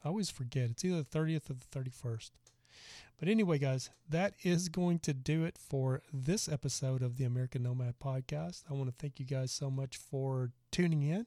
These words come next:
and joining in as usual. And hopefully we will see all of you back here Wednesday,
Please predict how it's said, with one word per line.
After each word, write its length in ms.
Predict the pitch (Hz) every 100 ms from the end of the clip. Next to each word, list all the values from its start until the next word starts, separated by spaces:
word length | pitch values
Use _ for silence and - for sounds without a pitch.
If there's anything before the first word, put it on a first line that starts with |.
| _
and 160 | 135 123
joining 360 | 139 143 139
in 140 | 131 135
as 160 | 127
usual. 380 | 143 160 208 247 _ - - - - -
And 160 | 147
hopefully 600 | 131 226 - 180 175 208 _ _ _ - _ -
we 100 | 147
will 160 | 156 151
see 580 | - - 240 196 180 - _ _ _ _ _ _ _ _ -
all 160 | - 175
of 100 | 160
you 80 |
back 280 | 151 151 156
here 260 | - 180 190
Wednesday, 640 | 151 160 214 135 135 165